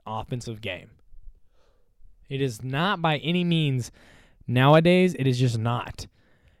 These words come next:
a defensive game. It, defenses are meant to get beat. Now, with that said, defensive schemes can beat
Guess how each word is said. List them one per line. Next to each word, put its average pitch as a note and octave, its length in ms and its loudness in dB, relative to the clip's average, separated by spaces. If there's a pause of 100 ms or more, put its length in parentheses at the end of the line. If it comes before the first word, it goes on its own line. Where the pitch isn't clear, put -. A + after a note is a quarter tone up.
(140)
a A#2 440 0 (200)
defensive C#3+ 420 -2
game. D#3 380 2
It, B2 160 -6
defenses F3+ 480 -4
are C3 100 0
meant C3 300 -2
to C#3 80 0
get A#2 400 -8
beat. F2+ 240 -8 (400)
Now, C#3+ 380 2 (220)
with D#3+ 180 4
that F3+ 180 2
said, E3+ 200 4
defensive G#3+ 540 0
schemes A3+ 320 0
can E3 160 2
beat E3 240 0